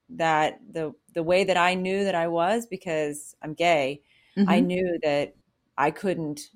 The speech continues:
Speaker 1: be out and that I couldn't
Speaker 2: Okay.
Speaker 1: be open with
Speaker 2: Did
Speaker 1: my
Speaker 2: you,
Speaker 1: family.
Speaker 2: um, did that area,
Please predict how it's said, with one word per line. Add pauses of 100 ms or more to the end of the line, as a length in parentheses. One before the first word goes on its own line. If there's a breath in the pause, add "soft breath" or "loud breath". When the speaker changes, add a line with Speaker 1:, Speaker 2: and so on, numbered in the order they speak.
(120)
Speaker 1:
be
out (120)
and
that
I
couldn't (680 soft breath)
Speaker 2:
Okay.
Speaker 1:
be
open
with
Speaker 2:
Did
Speaker 1:
my
Speaker 2:
you,
Speaker 1:
family.
Speaker 2:
um, (400)
did
that
area,